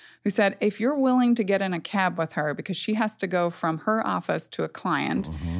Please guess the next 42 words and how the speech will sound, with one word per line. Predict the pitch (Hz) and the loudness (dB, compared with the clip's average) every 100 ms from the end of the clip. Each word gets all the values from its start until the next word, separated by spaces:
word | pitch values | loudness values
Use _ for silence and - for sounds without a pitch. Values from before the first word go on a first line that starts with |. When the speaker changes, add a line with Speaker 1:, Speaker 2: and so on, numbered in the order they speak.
| 92 | -2
Speaker 1:
that | 190 185 | -2 -2
cab | - 226 226 | -2 0 2
will | 208 | 0
take | 202 208 185 | -2 -4 -4
about | 170 190 190 - | -2 0 -2 -2
twenty | - 214 | -2 0
minutes, | 196 190 - 185 - - - - - - | 2 2 0 -2 -4 -8 -8 -20 -20 -4
but | 160 | -2
you | 202 | 2
just | 208 226 | 2 2
have | 208 196 | 2 0
to | 185 | -2
go. | 165 180 - | 2 4 4
The | 170 | 0
minute | 185 220 233 | 4 4 4
I | 226 | 2
call | - 202 208 | 2 2 4
you, | 226 247 | 6 4
you | 190 226 | 4 2
need | 226 175 | 2 0
to | 160 | -2
run | 175 214 269 277 262 254 | 2 6 6 8 6 4
to | 233 | 4
that | 208 196 | 2 2
cab | - 240 233 | 2 2 4
line | 240 240 233 | 2 4 2
and | 202 208 | 4 6
you | |
need | 220 208 | 6 4
to | 165 | -2
slip | - 254 262 | -2 0 2
into | 240 202 | 4 4
that | 180 - | 2 0
cab | - 202 185 | 0 0 2
with | 156 | 0
her. | - - 180 | 0 -2 0
Speaker 2:
Mm-hmm. | 196 196 190 | -2 0 4
Speaker 1:
And | 208 | 6
that's | 214 233 - | 6 4 2
when | 220 190 | 0 0
she | - 226 208 | 0 0 2
will | 196 185 175 208 | 4 2 2 -2